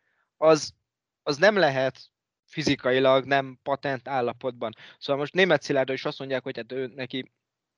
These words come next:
ugye, ő is egy eléggé nagy darab ember, de megmondják, hogy nem baj, mert ő birkózó. Szóval neki az a testalkata, hogy ő ilyen, ilyen, ilyen hatalmas nagy ember.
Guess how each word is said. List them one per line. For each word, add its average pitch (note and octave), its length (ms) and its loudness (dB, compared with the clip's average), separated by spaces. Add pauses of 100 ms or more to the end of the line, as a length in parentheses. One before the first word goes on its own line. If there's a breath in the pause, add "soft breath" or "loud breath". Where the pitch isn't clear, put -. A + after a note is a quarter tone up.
(180)
ugye, B2+ 220 0
ő C3 140 0
is A#2+ 140 -6
egy A#2+ 140 -4
eléggé A#2+ 320 0
nagy C3 200 2
darab A#2 220 -2
ember, E3 220 0
de D#3+ 80 -4
megmondják, C#3+ 320 -2
hogy D#3 100 -2
nem D3+ 120 2
baj, B2+ 100 4
mert B2+ 160 0
ő B2+ 40 4
birkózó. A#2+ 600 -4
Szóval G#2+ 360 -16
neki B2+ 260 -10
az B2+ 120 -2
a A2+ 40 -6
testalkata, A#2 640 -8
hogy A#2 200 -14
ő A#2+ 120 -16
ilyen, A2+ 280 -16 (1040)
ilyen, B2 460 -4
ilyen C3+ 260 2
hatalmas B2 560 0
nagy C3+ 200 -2
ember. E3+ 360 4